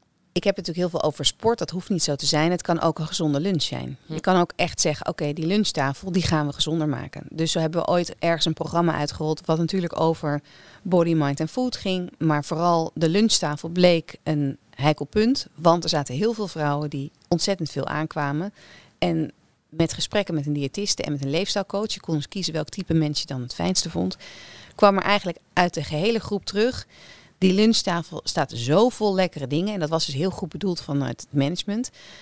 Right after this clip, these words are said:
Speaker 1: Je blijft daar maar zitten en eten en een plakje van dit en een dingetje van dat. En omdat het alles zo lekker was, waren mensen een beetje onge-, eh, hoe noem je dat? Ongelimiteerd daar aan het snacken op een
Speaker 2: Ja.
Speaker 1: gegeven moment.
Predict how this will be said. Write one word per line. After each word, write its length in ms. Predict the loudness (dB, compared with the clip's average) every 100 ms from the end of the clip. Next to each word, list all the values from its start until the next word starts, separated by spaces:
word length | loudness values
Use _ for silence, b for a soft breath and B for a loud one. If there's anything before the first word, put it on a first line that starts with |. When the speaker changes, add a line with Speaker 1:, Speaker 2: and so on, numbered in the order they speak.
| B B B _
Speaker 1:
Je 140 | 0
blijft 340 | 4 2 2 0
daar 100 | 0
maar 160 | 0
zitten 300 | 0 -2 -4
en 160 | -2 -2
eten 340 | 0 0 0
en 60 | -2
een 80 | -2
plakje 320 | -4 -6 -2
van 140 | 0
dit 240 | 0 -2 -4
en 80 | -4
een 60 |
dingetje 260 | -2 -2 0
van 140 | 0
dat. 200 | 2 0
En 80 | 2
omdat 200 | 4 4
het 100 | 4
alles 260 | 4 6 6
zo 320 | 8 6 6
lekker 360 | 6 4 2
was, 380 | 0 0 -2 -8 b b b _ _ _ _ _ _ _ _
waren 300 | 2 4 4
mensen 280 | 4 4 2
een 60 |
beetje 240 | 2 0 0
onge-, 800 | 0 0 2 4 4 4 0 -4
eh, 100 | -6
hoe 440 | -4 -4 -6 -8 -10 -16 _ -20
noem 140 | -12
je 60 | -4
dat? 180 | -2
Ongelimiteerd 840 | 0 0 4 4 2 0 0 0 -4 -8
daar 280 | 0 2 2
aan 180 | 0 0
het 120 | 2
snacken 380 | 2 0 -4 -10 -12
op 80 | -6
een 120 | -2
Speaker 2:
Ja. 40 | 0
Speaker 1:
gegeven 120 | 0 -4
moment. 180 | -8